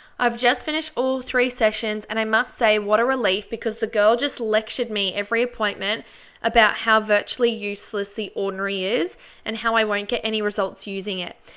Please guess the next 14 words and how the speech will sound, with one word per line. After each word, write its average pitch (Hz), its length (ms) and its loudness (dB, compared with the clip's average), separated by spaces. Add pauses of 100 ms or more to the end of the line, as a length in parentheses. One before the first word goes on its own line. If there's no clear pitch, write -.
(160)
It 240 60 -10
was 247 160 2
all 247 420 4
an 262 160 -2
effort 233 440 -2
to 240 120 -4
get 220 160 2
me 220 120 -4
to 220 60 -2
purchase 202 520 0
their 220 280 6
range, 190 300 2
of 185 160 -10
course. 196 500 -2